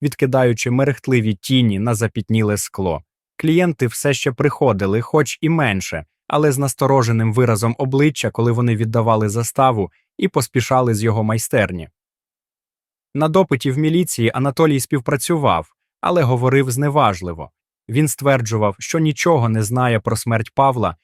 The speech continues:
і не має жодного відношення до маски, знайденої поруч із ним.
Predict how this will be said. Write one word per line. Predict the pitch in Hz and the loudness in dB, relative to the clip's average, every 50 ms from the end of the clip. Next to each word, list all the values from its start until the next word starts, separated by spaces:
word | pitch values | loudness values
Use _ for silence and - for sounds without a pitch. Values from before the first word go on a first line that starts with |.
| _ _ _ - | _ _ _ -4
і | - 143 | -2 0
не | 147 147 143 | 0 0 2
має | 143 135 127 120 117 113 | 2 2 2 2 2 0
жодного | 98 - 135 131 127 113 120 113 104 107 101 | 0 2 2 2 2 2 2 0 0 0 0
відношення | 104 113 113 123 127 123 113 - 110 104 101 | -2 -2 -2 0 0 0 0 -2 -2 -4 -2
до | 98 98 120 | 0 0 0
маски, | 127 131 127 123 113 - - - 107 | 2 2 2 2 0 -2 -4 -6 -6
знайденої | 104 139 170 170 156 127 117 110 110 107 104 | -4 -2 -2 0 0 0 0 0 0 0 -2
поруч | 98 - 139 135 120 113 101 - - - | -2 0 2 2 4 2 0 -2 -4 -6
із | 117 110 104 | -6 -4 -2
ним. | 117 117 107 95 87 80 78 | 0 0 0 0 -2 -6 -10